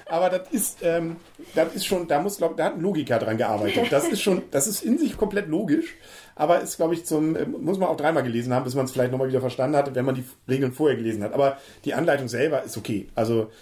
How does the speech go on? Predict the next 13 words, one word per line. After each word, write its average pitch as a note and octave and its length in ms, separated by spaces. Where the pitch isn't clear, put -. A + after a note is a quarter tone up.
das - 180
ist, - 260
äh, A#2 240
da A#2+ 120
kann C3 180
man C#3 100
nicht D3+ 140
dran A#2 140
meckern. F#3 400
Ähm, E3+ 380
zur F3 160
Geschichte G#3 400
selber, G#3+ 580